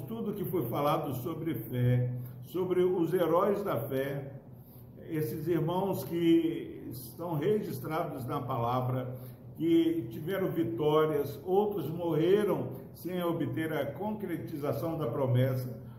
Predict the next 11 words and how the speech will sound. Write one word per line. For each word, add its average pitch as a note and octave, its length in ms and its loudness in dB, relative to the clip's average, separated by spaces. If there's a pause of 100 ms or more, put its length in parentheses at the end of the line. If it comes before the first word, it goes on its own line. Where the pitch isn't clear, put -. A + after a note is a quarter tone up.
(100)
mas E3+ 220 -4
sempre G3 300 -2
tinham G3 340 -2
a E3+ 80 0
expectativa E3 1200 0 (300)
da D#3 280 2
herança, D3+ 960 2 (320)
é, C3 320 0
superior F3 880 0
que, C#3 340 -4 (220)
que G3 140 -10